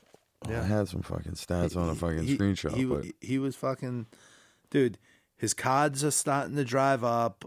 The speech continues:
Speaker 1: Like, not a lot of baseball cards are worth money. His is starting to fucking, obviously. Dude, what he's doing, like, in terms of,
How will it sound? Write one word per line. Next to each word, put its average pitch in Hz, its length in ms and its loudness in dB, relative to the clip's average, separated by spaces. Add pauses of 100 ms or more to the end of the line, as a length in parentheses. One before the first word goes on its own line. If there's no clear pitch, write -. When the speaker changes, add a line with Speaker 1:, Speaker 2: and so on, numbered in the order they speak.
Speaker 1:
Like, 98 340 -6
not 131 260 2
a 147 40 4
lot 143 220 4
of 127 80 0
baseball 127 360 -2
cards 107 320 -2
are 104 40 -2
worth 107 340 -2
money. 110 420 -6
His 127 240 2
is 120 120 -4
starting 110 400 -4
to 120 100 -2
fucking, 113 520 -6
obviously. 107 720 -2 (720)
Dude, 147 200 6
what 131 180 2
he's 185 220 -6
doing, 117 580 -4 (800)
like, 107 420 -8
in 117 140 -6
terms 120 320 -4
of, 113 120 -6